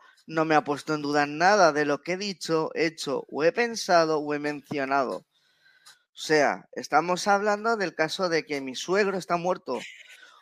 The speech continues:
Hubo una historia, una li-, una negligencia por parte de un hermano suyo y se murió. Y un día se lo dije, dijo, "Mira, tengo una habilidad y puedo hablar con difuntos.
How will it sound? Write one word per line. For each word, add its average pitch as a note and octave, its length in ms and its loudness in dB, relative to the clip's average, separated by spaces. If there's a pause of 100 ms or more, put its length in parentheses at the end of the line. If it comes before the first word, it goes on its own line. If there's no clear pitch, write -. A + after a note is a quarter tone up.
(120)
Hubo C#3+ 280 -4
una C3 160 -2
historia, A#3 440 6
una F3 140 4
li-, D3+ 240 -2
una D#3 220 0
negligencia D3 960 0
por D3+ 160 -6
parte D#3+ 260 -2
de D#3 60 0
un D#3 80 -2
hermano F3+ 340 -2
suyo A3+ 280 -4
y - 20 -4
se F3+ 120 -6
murió. C3+ 440 -4 (920)
Y F3 400 -4
un E3+ 160 0
día D#3+ 760 8 (1700)
se - 180 -4
lo D3 100 2
dije, D3+ 340 -2
dijo, C#3+ 240 -4
"Mira, D3 320 4
tengo D3+ 400 -2
una D#3 140 6
habilidad G3+ 480 2 (300)
y D#3 200 -8
puedo D#3 440 4
hablar D#3+ 280 6
con F#3+ 140 -6
difuntos. C#3 680 -8